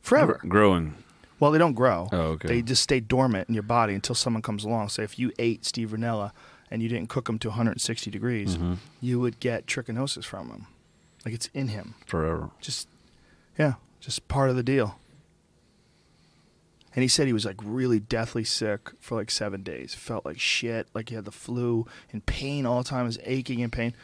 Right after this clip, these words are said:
Speaker 1: and then it went away. And then it just, you just deal with the fact that now you have trichinosis.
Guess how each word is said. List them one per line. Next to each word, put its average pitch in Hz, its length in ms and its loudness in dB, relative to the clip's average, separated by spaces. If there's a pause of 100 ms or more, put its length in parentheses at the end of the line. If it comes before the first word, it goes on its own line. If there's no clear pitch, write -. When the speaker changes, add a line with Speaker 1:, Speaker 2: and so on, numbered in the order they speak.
(260)
Speaker 1:
and 131 80 -2
then 131 80 2
it 135 40 4
went 151 140 2
away. 190 220 0 (800)
And 120 80 -6
then 110 120 -2
it 110 60 -4
just, 110 260 -4
you 113 80 -2
just 113 260 -6
deal 110 160 -2
with 107 100 0
the - 60 -10
fact 135 320 -2
that 123 100 -10
now 104 140 -6
you 113 120 -4
have 117 100 -6
trichinosis. 139 680 -6